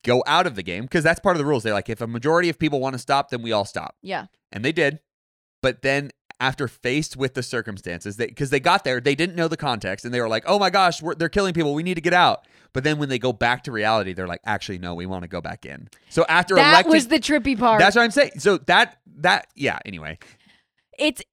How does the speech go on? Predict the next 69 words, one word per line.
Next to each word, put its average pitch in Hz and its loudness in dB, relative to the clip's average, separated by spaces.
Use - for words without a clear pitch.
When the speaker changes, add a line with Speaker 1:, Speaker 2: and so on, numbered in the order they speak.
Speaker 2:
there 320 6
are 302 6
so 311 2
much 226 2
to - 0
unpack 202 -2
there, 180 -2
and 190 0
I, 196 0
I'm 202 0
wondering 196 -4
if 175 -8
the, 185 2
you 247 0
know, 269 4
when 247 0
the 233 4
writer 233 4
pitched - -6
it, 196 -2
he, 214 -6
like, 202 -4
peddled 208 -4
it 214 -6
to 202 -4
a 180 -2
lot 175 -4
of 185 -10
producers 190 -12
for 180 -10
a - -6
while, 180 2
Speaker 1:
Yeah. 117 -2
Speaker 2:
and 170 -12
the 190 -8
people 185 -8
were 185 -4
like, 170 -6
"Absolutely 175 -6
not, 165 -8
absolutely 175 -8
not, 170 -4
Speaker 1:
Yeah. 117 2
Speaker 2:
absolutely 175 -6
not." 170 -8
And 208 -4
just 208 -4
last 208 -2
year 208 -2
or 190 -2
whatever, 180 -6
Netflix 202 -6
was 202 -16
like, 202 -2
"We'll 508 -4
take 240 -8
a 165 -12
crack 151 -6
at 180 -2
Speaker 1:
Yeah. 92 0
Speaker 2:
it." 95 -14
And 220 0
now 190 -2
it's, 190 -8
like, 190 -10
number 175 -8
one 160 -10
show. 170 -4
Speaker 1:
Yeah. 117 -2